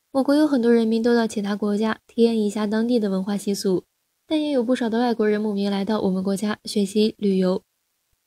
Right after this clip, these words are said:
因此，在很多大城市的街头，我们随处都能够看到外国人的背影，特别是在黑龙江地区，这里白人美女泛滥成灾。在这里，绝大多数的女孩都来自于俄罗斯，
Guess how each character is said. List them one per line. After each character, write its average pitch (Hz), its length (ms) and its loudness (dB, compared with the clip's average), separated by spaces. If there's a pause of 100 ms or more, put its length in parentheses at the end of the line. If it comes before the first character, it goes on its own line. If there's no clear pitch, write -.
(460)
因 302 180 -4
此， 262 120 -2
在 262 140 2
很 240 140 2
多 220 80 0
大 240 160 0
城 220 160 0
市 240 120 -2
的 208 120 0
街 220 160 -2
头， 214 320 -2
我 226 100 2
们 220 140 0
随 220 160 2
处 254 160 2
都 226 100 6
能 214 180 0
够 214 120 2
看 208 160 -4
到 208 100 0
外 220 180 0
国 202 140 2
人 190 100 0
的 196 80 0
背 220 200 4
影， 196 220 0 (360)
特 294 140 0
别 254 100 2
是 247 120 -2
在 214 140 -2
黑 208 140 -2
龙 196 140 0
江 214 180 0
地 233 160 2
区， - 280 0 (360)
这 311 100 0
里 277 120 2
白 233 120 0
人 240 160 2
美 226 140 2
女 226 160 0
泛 214 180 -2
滥 214 140 0
成 196 180 -2
灾。 214 260 0 (260)
在 269 120 0
这 262 140 4
里， 214 220 6 (240)
绝 262 120 -2
大 294 140 0
多 277 160 4
数 277 100 2
的 254 100 4
女 226 120 2
孩 214 220 0
都 220 120 2
来 208 140 2
自 208 160 -2
于 196 80 2
俄 196 140 2
罗 190 120 2
斯， 220 360 2